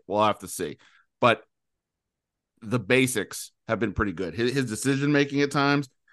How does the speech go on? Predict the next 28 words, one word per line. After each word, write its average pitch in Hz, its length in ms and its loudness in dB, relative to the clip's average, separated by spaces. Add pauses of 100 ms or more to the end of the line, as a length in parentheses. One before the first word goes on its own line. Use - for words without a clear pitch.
(240)
looks 120 120 -6
a 143 40 2
little 151 200 6
rough. 135 300 0
You 123 100 -2
mentioned 113 380 0
the, 101 160 2
uh, 90 140 4
the 98 120 -2
sack. 120 440 4 (140)
You 104 140 -4
put 117 180 -2
that 110 120 4
on 104 140 2
him. 117 220 -2
I 101 40 2
think 95 160 -8
that's 101 200 -4
a 107 40 -6
good, 98 240 -4 (1040)
a 139 60 4
good 135 160 2
example 120 380 0
of 104 80 -4
what 110 80 2
I'm 104 100 0
talking 113 300 2
about, 113 340 -2